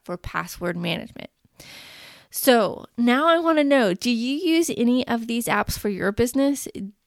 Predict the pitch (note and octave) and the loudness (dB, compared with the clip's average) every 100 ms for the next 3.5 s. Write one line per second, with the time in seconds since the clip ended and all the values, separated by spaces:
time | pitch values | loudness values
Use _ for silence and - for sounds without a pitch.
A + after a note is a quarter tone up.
0 | _ _ _ _ - B3+ C#4+ C4 B3 B3 | _ _ _ _ 0 4 6 4 4 4
1 | A#3+ - F#3+ F3+ F3+ - A3 - A#3+ A3+ | 2 0 0 0 0 -2 -2 -2 -2 -2
2 | A#3 A#3+ A#3 - F#3+ - - F#3 G3+ G3+ | 0 0 -4 -2 -2 -2 -2 0 0 0
3 | F#3 G3 A3 B3 B3 | 0 -2 0 0 -2